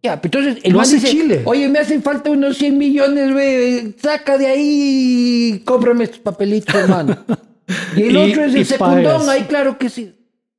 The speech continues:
Speaker 2: Y pagas. Se llama
Speaker 1: ¿Cuánto le
Speaker 2: poli-,
Speaker 1: debe ahorita el Estado al ies?
Speaker 2: como siete mil millones, una cosa así es. Ah, una cosa
Speaker 1: ¿Y por qué yo tengo que ser? Porque el ies
Speaker 2: Pero
Speaker 1: no
Speaker 2: el
Speaker 1: es de,
Speaker 2: Estado
Speaker 1: el ies no es del Estado, el ies es suyo, el ies es mío,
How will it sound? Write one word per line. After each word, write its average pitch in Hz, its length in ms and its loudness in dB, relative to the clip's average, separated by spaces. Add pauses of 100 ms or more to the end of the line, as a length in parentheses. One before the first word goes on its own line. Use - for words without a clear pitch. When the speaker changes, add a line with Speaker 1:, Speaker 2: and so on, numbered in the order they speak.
(260)
Speaker 2:
Y 185 80 -4
pagas. 147 600 -4 (260)
Se 151 120 -4
llama 262 140 2
Speaker 1:
¿Cuánto 269 120 0
le 247 80 2
Speaker 2:
poli-, 240 120 0
Speaker 1:
debe 233 120 -2
ahorita 226 220 -2
el 202 60 -2
Estado 196 300 -2
al 185 100 2
ies? 131 280 -4 (640)
Speaker 2:
como 143 180 -2
siete 135 240 -8
mil 131 140 -4
millones, 160 420 -4
una 143 160 -8
cosa 139 200 -12
así 196 200 -10
es. 156 240 -8 (180)
Ah, 160 280 -12 (500)
una 156 140 -8
cosa 151 400 -10 (260)
Speaker 1:
¿Y 240 120 -2
por 254 280 -2
qué 330 160 0
yo 311 140 -2
tengo 285 360 -2
que 254 120 -4
ser? - 420 -8 (300)
Porque 180 260 -4
el 202 160 2
ies 302 140 2
Speaker 2:
Pero 190 120 4
Speaker 1:
no 196 40 6
Speaker 2:
el 190 80 4
Speaker 1:
es 151 60 0
de, - 40 -2
Speaker 2:
Estado 214 220 0 (120)
Speaker 1:
el - 60 4
ies 320 140 2
no 311 80 -2
es 302 80 0
del 277 160 0
Estado, 226 440 -4
el 190 140 0
ies 254 180 0
es 233 140 -4
suyo, 277 460 -2 (340)
el 170 180 0
ies 226 280 0
es 160 280 0
mío, 262 540 0